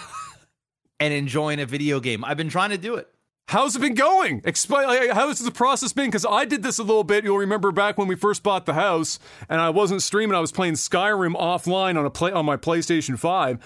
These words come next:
Speaker 2: and I
Speaker 1: Yeah.
Speaker 2: was, I was. It took me a while to kinda, like, get rid of the, you know, back of my mind going, "Stream it,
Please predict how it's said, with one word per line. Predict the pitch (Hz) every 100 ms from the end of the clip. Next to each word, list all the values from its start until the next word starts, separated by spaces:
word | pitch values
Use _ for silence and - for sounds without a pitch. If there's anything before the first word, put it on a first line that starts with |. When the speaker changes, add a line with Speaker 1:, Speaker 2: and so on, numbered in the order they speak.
| - -
Speaker 2:
and | -
I | 151
Speaker 1:
Yeah. |
Speaker 2:
was, | 160 160
I | 165 254
was. | 269 - - - -
It | 185
took | - 269
me | 269
a | 247
while | 170 220 247 226
to | 170
kinda, | 170 208 214
like, | 202 160 - - _ _ _ _ _ 135
get | 131 240
rid | 202 214
of | 185
the, | 160 170 127 -
you | 156
know, | 160
back | 120 190 196
of | 180
my | 170
mind | 175 185 151
going, | 160
"Stream | 147 - 226
it, | 220